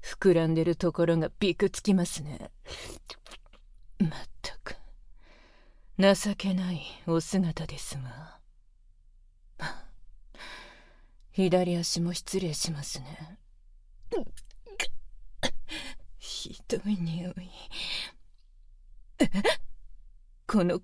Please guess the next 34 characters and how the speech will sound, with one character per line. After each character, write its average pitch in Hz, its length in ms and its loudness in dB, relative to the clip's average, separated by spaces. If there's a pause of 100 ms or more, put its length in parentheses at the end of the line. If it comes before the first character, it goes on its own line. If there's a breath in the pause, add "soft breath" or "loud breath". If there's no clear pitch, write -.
角 202 320 4
に 185 140 4
溜 - 180 -2
ま 165 120 2
っ - 40 -2
て 202 160 -2
る 202 100 6
爪 208 380 4
の 240 120 10
カ 226 160 2
ス - 140 2
も 220 120 8
で 160 100 2
す - 100 -4
か？ - 260 -4 (1160 loud breath)
な 160 60 -8
ん 147 40 -10 (380)
て 208 80 -6
非 - 400 -4
道 180 220 -2
な 196 140 2
ご 202 120 -2
指 - 220 -6
示 226 160 -8
を 190 60 -8
出 175 120 -6
さ 208 180 -8
れ 208 140 -8
る 190 100 -6
の。 165 100 -8 (2250 soft breath)
絶 185 400 -2
望 170 200 6
感 147 240 -4
で 151 120 -6